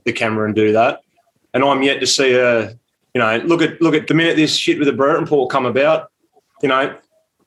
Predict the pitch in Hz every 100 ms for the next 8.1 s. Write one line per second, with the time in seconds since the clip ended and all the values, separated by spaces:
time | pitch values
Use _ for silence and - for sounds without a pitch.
0 | _ _ - 180 170 147 147 143 135 120
1 | 135 156 120 123 175 196 160 160 160 185
2 | - 185 190 180 156 147 139 127 120 -
3 | 151 190 185 127 127 160 190 156 175 -
4 | 151 - - 135 127 117 127 131 160 170
5 | 170 147 135 123 - 143 127 123 151 165
6 | - 135 123 127 123 131 127 123 117 120
7 | 120 117 - - 127 139 151 - - -